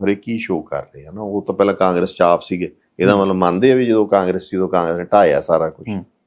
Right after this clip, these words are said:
Speaker 1: ਠੀਕ ਹੈ, ਉਹਨਾਂ ਦੇ ਤਾਂ ਬਜ਼ੁਰਗ ਵੀ ਉਹਦੇ ਵਿੱਚ ਸੀਗੇ, ਉਹਨਾਂ ਨੇ ਕੀ ਕੁਛ ਹੋਇਆ ਪੰਜਾਬ 'ਚ,
Speaker 2: ਹਾਂਜੀ।
Speaker 1: ਪਤਾ ਹੈ ਆਪਾਂ ਨੂੰ। ਸੋ ਇਹਨੂੰ ਐਂ ਪੋਲੀਟੀਕਲ ਗੇਮ ਬਣਾਉਣਾ, ਪੋਲੀਟੀਕਲੀ ਐਂ ਕਰਨਾ ਸਾਰਾ ਕੁਛ,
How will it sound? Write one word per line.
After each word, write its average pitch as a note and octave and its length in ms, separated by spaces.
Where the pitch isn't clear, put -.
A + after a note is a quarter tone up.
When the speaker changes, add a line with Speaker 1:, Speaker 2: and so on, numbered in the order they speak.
Speaker 1:
ਠੀਕ D#2+ 160
ਹੈ, G#2+ 40
ਉਹਨਾਂ F#2+ 180
ਦੇ F#2 120
ਤਾਂ F2+ 160
ਬਜ਼ੁਰਗ F2 380
ਵੀ G2+ 120
ਉਹਦੇ F2+ 200
ਵਿੱਚ E2 200
ਸੀਗੇ, E2 260
ਉਹਨਾਂ E2 140
ਨੇ D#2+ 60
ਕੀ E2 180
ਕੁਛ - 280
ਹੋਇਆ D#2+ 200
ਪੰਜਾਬ D2 340
'ਚ, - 120
Speaker 2:
ਹਾਂਜੀ। F#2+ 160
Speaker 1:
ਪਤਾ E2+ 140
ਹੈ F2 60
ਆਪਾਂ D#2 260
ਨੂੰ। D#2+ 100
ਸੋ C#3+ 240
ਇਹਨੂੰ C#3+ 280
ਐਂ A#2 100
ਪੋਲੀਟੀਕਲ A2+ 580
ਗੇਮ F2+ 520
ਬਣਾਉਣਾ, E2+ 380
ਪੋਲੀਟੀਕਲੀ F#2+ 600
ਐਂ F#2 140
ਕਰਨਾ E2 420
ਸਾਰਾ E2 280
ਕੁਛ, - 180